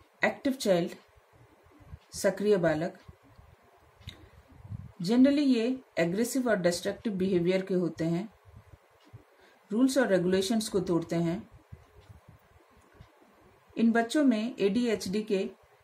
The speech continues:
लक्षण भी पाए जा सकते हैं। एडीएचडी का full form है Attention deficit hyperactive disorder।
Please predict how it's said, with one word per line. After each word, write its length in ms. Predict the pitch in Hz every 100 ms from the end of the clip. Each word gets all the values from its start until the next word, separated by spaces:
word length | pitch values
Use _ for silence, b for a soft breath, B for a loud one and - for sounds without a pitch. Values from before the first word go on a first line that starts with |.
| _ -
लक्षण 360 | - 185 233 214
भी 160 | 226
पाए 240 | 262 190 165
जा 160 | 165
सकते 380 | 160 160 - 165
हैं। 260 | 165 160 - _ -
एडीएचडी 580 | 170 175 175 165 - 180
का 140 | 180
full 180 | 180 170
form 300 | - 165 165
है 220 | 165 240 - _ - - - _ b b b b b 160
Attention 460 | 220 262 269 269
deficit 540 | 208 190 180 180 170 - _ -
hyperactive 760 | - 180 196 180 170 - 170 175
disorder। 480 | 160 - 139 143